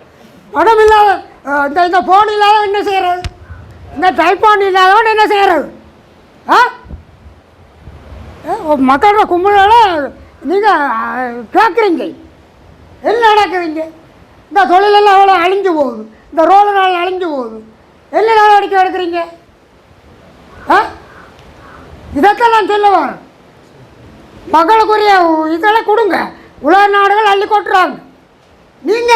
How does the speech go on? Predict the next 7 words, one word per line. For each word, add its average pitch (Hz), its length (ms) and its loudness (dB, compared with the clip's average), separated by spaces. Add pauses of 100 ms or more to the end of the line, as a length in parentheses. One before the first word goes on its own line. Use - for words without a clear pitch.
(100)
மறைக்கிறீங்க. 415 500 0 (1900)
கொடுக்க 359 200 2 (100)
சொல்லி 415 180 -2
தான் 453 200 0
ஜனாதிபதி 427 440 2
சொல்றேன். 403 340 -2 (1500)
ஒரு 440 140 2